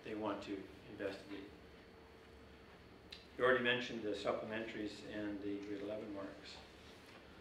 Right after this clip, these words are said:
So I'd like to, uh, go through a few recent developments in Canada which are quite exciting. Um, Canada, uh, hold, as I mentioned, holds a,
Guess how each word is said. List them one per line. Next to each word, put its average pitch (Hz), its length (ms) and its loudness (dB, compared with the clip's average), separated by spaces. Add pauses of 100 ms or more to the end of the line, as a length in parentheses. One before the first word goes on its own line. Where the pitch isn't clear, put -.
(880)
So 180 160 12
I'd 180 80 12
like 233 220 12
to, 160 360 10
uh, 127 180 12 (460)
go 156 120 8
through 151 380 8 (140)
a - 80 -2
few 156 320 6 (240)
recent 160 300 4
developments 139 460 8
in 127 80 -2
Canada 135 320 6
which - 160 0
are - 60 4
quite 147 260 10
exciting. 147 560 8 (1000)
Um, 113 260 8 (1500)
Canada, 185 460 12 (100)
uh, 123 160 8
hold, 160 360 12
as 139 120 4
I 127 100 6 (120)
mentioned, 143 320 4
holds 143 380 8
a, 120 180 8